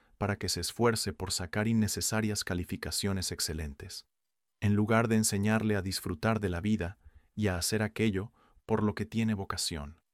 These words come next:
un talento de Dios. Y así,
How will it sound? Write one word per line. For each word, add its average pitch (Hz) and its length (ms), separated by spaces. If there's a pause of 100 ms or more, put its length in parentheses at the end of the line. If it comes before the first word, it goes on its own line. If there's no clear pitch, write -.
(460)
un 131 160
talento 107 400
de 92 100
Dios. 82 460 (800)
Y 101 140
así, 92 480